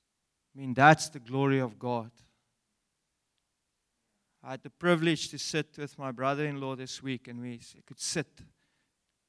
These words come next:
"How, how am I doing? How are you doing? What do you see?" Praying together, praying for the business, talking, speaking into each other's lives,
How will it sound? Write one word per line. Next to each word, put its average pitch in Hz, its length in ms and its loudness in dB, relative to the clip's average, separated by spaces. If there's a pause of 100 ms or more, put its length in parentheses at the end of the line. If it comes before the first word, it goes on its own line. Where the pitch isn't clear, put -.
(640)
"How, 143 240 2 (160)
how 135 80 -2
am 156 120 -2
I 147 100 -2
doing? 131 340 -12 (320)
How 139 80 -10
are 139 60 -6
you 139 100 -8
doing? 127 300 -16 (260)
What 139 120 -14
do 147 40 -8
you 151 100 -4
see?" 135 360 -12 (1160)
Praying 151 260 -2
together, 135 420 -10
praying 139 320 -4
for 147 180 -14
the 135 80 -12
business, 127 600 -12 (400)
talking, 143 480 -10
speaking 151 340 -12
into 143 240 -8
each 143 180 -10
other's 135 240 -6
lives, 127 540 -6